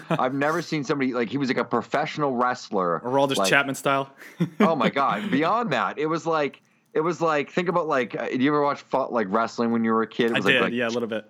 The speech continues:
Speaker 2: Triple H's, like, wet
Speaker 1: Mm-hmm.
Speaker 2: hair or
Speaker 1: They
Speaker 2: something, or,
Speaker 1: spray
Speaker 2: like,
Speaker 1: 'em up,
Speaker 2: Shawn
Speaker 1: probably,
Speaker 2: Michaels.
Speaker 1: right?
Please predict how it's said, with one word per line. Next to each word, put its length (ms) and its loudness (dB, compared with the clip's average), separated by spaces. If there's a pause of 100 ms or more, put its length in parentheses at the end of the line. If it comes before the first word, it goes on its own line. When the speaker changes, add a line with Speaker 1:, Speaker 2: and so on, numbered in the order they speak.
Speaker 2:
Triple 380 0
H's, 340 0
like, 160 0
wet 280 4
Speaker 1:
Mm-hmm. 100 -2
Speaker 2:
hair 380 2
or 100 0
Speaker 1:
They 60 -10
Speaker 2:
something, 320 2
or, 20 2
Speaker 1:
spray 180 6
Speaker 2:
like, 100 2
Speaker 1:
'em 20 -
up, 40 4
Speaker 2:
Shawn 140 2
Speaker 1:
probably, 300 2
Speaker 2:
Michaels. 260 0
Speaker 1:
right? 160 -2